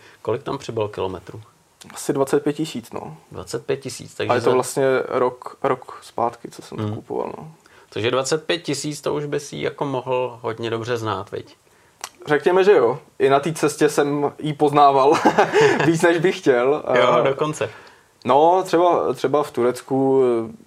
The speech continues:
Speaker 2: když se najednou z banální výměny voleje prostě stala, když jsem tam tři dny byl v servisu, jo,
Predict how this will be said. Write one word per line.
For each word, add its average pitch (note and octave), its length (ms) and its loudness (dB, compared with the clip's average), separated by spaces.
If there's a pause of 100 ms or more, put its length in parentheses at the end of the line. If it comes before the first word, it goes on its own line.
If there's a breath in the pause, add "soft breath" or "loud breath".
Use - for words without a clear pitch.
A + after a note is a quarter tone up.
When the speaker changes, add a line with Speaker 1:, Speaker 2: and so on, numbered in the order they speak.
(420)
Speaker 2:
když B2+ 220 -8
se C3 120 0
najednou B2 320 2
z B2 120 -8
banální B2+ 460 2
výměny B2+ 340 2
voleje B2 420 4
prostě B2+ 540 2 (360)
stala, B2 640 2 (180)
když B2 180 -8
jsem B2 140 -6
tam B2 160 -2
tři B2 200 -6
dny B2 120 -2
byl B2+ 140 2
v B2+ 40 -4
servisu, B2 460 0
jo, B2 260 4